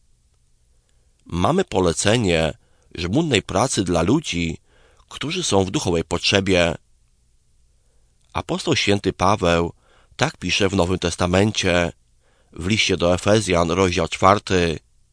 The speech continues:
„Niech żadne nieprzyzwoite słowo nie wychodzi z ust waszych, ale tylko dobre, które może budować, gdy zajdzie potrzeba, aby przyniosło błogosławieństwo tym,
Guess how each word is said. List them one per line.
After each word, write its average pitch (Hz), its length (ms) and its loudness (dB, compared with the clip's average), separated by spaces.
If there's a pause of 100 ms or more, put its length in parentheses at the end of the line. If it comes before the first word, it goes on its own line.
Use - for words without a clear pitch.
(920)
„Niech 90 360 0
żadne 104 680 2
nieprzyzwoite 95 840 0
słowo 92 640 2 (460)
nie 90 240 2
wychodzi 87 500 0
z - 180 -4
ust 87 240 -4
waszych, 92 680 0 (1000)
ale 156 440 4 (120)
tylko 95 320 -2
dobre, 90 560 4 (560)
które 180 320 0
może 92 280 2
budować, 90 800 2 (580)
gdy 90 260 -2
zajdzie 139 320 2
potrzeba, 95 760 2 (480)
aby 98 220 2
przyniosło 107 560 2
błogosławieństwo 107 720 0
tym, 151 380 2